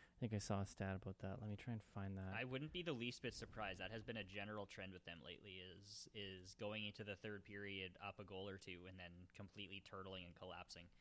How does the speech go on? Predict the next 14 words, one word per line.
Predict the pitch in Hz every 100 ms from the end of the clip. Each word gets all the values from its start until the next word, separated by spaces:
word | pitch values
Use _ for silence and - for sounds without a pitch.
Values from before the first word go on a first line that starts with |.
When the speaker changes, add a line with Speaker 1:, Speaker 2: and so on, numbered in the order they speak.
| -
Speaker 2:
This | 131
is | 165
actually | 170 - 131
a |
trend | - - 117 120
over | 107 101
years. | 95 92 107 98
I | 95
remember, | 98 101 104 98 92 -
uh, | 95 92 95
other | 110 107
Canucks | 104 101 -
friends, | - 101 95 92 90 -
fan, | - 107